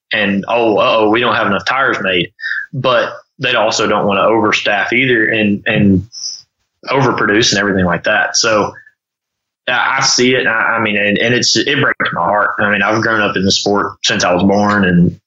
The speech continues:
been around it forever. And just to see our sport go through what it's going through right now is just very, very tough and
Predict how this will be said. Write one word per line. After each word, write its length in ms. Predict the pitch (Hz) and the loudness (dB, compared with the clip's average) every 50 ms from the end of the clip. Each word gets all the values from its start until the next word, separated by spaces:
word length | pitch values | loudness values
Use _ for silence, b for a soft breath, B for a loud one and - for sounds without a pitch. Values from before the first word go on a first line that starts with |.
| - | -4
been 140 | - 113 101 | -2 -2 0
around 260 | 98 95 101 104 104 | 0 0 -2 -2 -2
it 100 | - - | -2 -2
forever. 460 | - 98 95 98 98 104 104 104 104 95 | 0 2 2 2 2 2 2 2 0 2
And 240 | 85 85 - - - _ _ _ _ _ _ _ - - | 2 2 0 0 -4 _ _ _ _ _ _ _ -6 -2
just 560 | 123 123 113 - - - - - - - - | -2 0 0 0 -2 -2 -4 -10 -12 -8 -4
to 120 | - 127 - | -2 -2 0
see 280 | - - 131 143 139 | 2 2 2 2 2
our 140 | 127 120 110 | 2 2 0
sport 340 | - - 120 117 113 - 107 | 0 0 2 2 2 2 2
go 160 | 107 110 107 | 2 0 2
through 160 | 110 104 101 | 2 2 2
what 100 | 101 101 | 2 2
it's 140 | 98 98 - | 0 0 0
going 180 | 110 104 104 95 | 0 0 0 0
through 160 | 101 98 98 | 0 0 0
right 140 | 98 92 87 | 0 0 0
now 300 | 90 101 104 104 101 98 | -2 -2 -2 0 0 0
is 120 | 92 - | 0 0
just 380 | - 104 87 - - - - - - | 0 0 0 0 -2 -2 -4 -6 -6
very, 280 | 104 107 117 113 107 | -4 -2 0 0 0
very 220 | 98 104 104 101 95 | 0 0 0 0 0
tough 400 | - 101 104 101 98 95 - - | 0 0 2 2 0 0 0 0
and 200 | 92 92 90 | 0 0 0